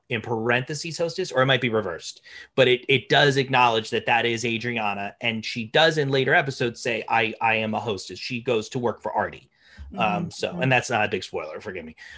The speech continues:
Speaker 1: Um,
Speaker 2: <laughs>
Speaker 1: but,
Speaker 2: It's
Speaker 1: uh,
Speaker 2: not, it's not.
Speaker 1: but she, but she, so they, they handled that well.
Speaker 2: Okay.
Speaker 1: So,
Speaker 2: So,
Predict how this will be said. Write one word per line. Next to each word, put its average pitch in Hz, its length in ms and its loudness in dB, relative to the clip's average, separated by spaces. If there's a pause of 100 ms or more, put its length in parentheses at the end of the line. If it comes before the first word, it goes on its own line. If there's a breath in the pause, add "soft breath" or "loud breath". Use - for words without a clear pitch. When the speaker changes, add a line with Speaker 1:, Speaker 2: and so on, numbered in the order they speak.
(160 loud breath)
Speaker 1:
Um, 110 300 8
Speaker 2:
<laughs> 123 80 8
Speaker 1:
but, 110 140 6
Speaker 2:
It's 104 140 2
Speaker 1:
uh, 107 60 4
Speaker 2:
not, 104 240 6
it's 170 120 -2
not. 139 260 -2 (100)
Speaker 1:
but 139 180 6
she, 127 240 0
but 143 220 4
she, 147 340 -2
so 190 220 2
they, 185 200 4
they 185 220 4
handled 147 320 2
that 117 180 4
well. 98 300 -2 (1500)
Speaker 2:
Okay. 190 300 0 (500 loud breath)
Speaker 1:
So, 135 160 0 (100)
Speaker 2:
So, - 200 4